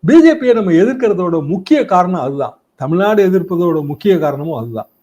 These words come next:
அண்ணாமலை என்ன வேணாலும் சொல்லலாம், ஆனா தமிழ்நாட்டு மக்களோட உணர்வு இப்படிதான் இருக்கு. அப்ப பல்வேறு பிரச்சனைகள் ஒன்றாக சேரும்போது அது உருக்கொள்ற விதம் என்பது பி ஜே பிக்கு எதிரா இருக்கு. இப்ப விஜய் என்ன மாதிரியான பாலிடிக்ஸை ப்ளே பண்ண பாக்குறாரு?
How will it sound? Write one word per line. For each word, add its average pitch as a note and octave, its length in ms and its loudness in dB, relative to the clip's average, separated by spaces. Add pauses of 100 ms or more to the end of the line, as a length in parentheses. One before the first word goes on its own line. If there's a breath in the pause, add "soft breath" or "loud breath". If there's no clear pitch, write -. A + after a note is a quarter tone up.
(260)
அண்ணாமலை G3 360 0
என்ன E3+ 160 -2
வேணாலும் G3 320 -6
சொல்லலாம், D3+ 320 -4 (540)
ஆனா G#3 200 0
தமிழ்நாட்டு A3+ 520 0
மக்களோட F#3 480 -2
உணர்வு E3 420 4 (800)
இப்படிதான் A#3+ 400 2
இருக்கு. G3+ 280 0 (640)
அப்ப C3+ 240 -4
பல்வேறு A#3+ 500 2
பிரச்சனைகள் G#3+ 540 -2
ஒன்றாக F#3+ 340 2
சேரும்போது F#3+ 600 0 (120)
அது E3 220 0 (120)
உருக்கொள்ற G3+ 580 0
விதம் F3 300 -2
என்பது D3 400 -6
பி F3+ 160 0
ஜே E3 120 0
பிக்கு D#3+ 240 -4
எதிரா C#3 260 0
இருக்கு. - 200 -8 (440)
இப்ப C#3+ 160 -14
விஜய் G#3+ 380 0
என்ன A3+ 180 -4
மாதிரியான G3 400 -2
பாலிடிக்ஸை E3+ 480 -4
ப்ளே D#3+ 180 -2
பண்ண D#3 180 -6
பாக்குறாரு? B2+ 520 -4